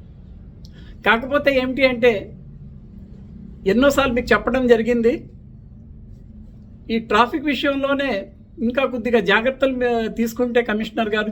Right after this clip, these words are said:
చాలా బాగుంటుంది. అంటే ఏం లేదు, సిబ్బందికి సూచనలు ఇవ్వటం.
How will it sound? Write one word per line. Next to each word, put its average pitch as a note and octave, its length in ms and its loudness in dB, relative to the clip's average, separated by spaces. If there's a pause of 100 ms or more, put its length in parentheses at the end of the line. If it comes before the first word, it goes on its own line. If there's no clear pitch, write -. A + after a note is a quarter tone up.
చాలా G3 160 2
బాగుంటుంది. F3+ 540 -2 (720)
అంటే A#3+ 200 2
ఏం A#3+ 180 6
లేదు, C#4 400 0 (1120)
సిబ్బందికి C4 480 2
సూచనలు A#3+ 380 0
ఇవ్వటం. G3 340 -2